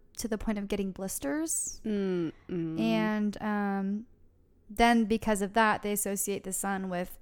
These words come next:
Speaker 1: pain and it's just, it's just really bad. Um, and then being, you know, comfortable around bright lights and whatnot. So, um, those who have it will avoid going outside. Maybe they'll have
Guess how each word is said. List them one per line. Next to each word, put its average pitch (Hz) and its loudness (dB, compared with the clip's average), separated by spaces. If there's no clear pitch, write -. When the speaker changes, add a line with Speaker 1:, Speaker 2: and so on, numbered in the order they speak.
Speaker 1:
pain 202 -2
and 185 -6
it's 202 -2
just, - -4
it's 196 -2
just - -6
really - -4
bad. 123 -4
Um, 196 0
and 214 6
then 220 4
being, 208 0
you - 0
know, 190 0
comfortable 190 -2
around 185 -2
bright - -6
lights - -6
and 247 -10
whatnot. 117 -10
So, 240 6
um, 220 0
those 247 6
who 233 4
have 269 4
it 415 8
will 208 6
avoid 190 2
going 185 0
outside. 220 6
Maybe 202 0
they'll 196 0
have 175 -2